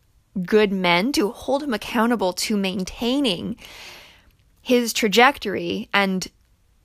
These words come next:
aiming to continue to follow Christ and be a good man. And similarly with women, we need other godly women, you know, the Titus two principle to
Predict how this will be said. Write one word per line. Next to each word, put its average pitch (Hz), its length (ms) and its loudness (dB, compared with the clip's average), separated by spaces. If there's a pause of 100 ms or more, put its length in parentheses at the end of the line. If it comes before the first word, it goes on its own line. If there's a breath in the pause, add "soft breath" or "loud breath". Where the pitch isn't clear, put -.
(240)
aiming 226 560 4
to - 180 0
continue 277 500 0
to 247 160 -2
follow 233 380 4
Christ 220 400 2
and 202 160 2
be 196 160 4
a 185 80 2
good 180 180 0
man. 175 380 -4 (340 soft breath)
And 247 280 4
similarly 262 640 2
with 214 320 2
women, 202 540 0
we 214 100 2
need 214 220 2 (160)
other 220 400 6 (480 loud breath)
godly 208 420 4
women, 180 540 -2 (380)
you 202 100 -2
know, 185 220 -2
the 196 200 2
Titus 240 540 0
two 285 160 -2
principle 185 520 -2
to 226 380 0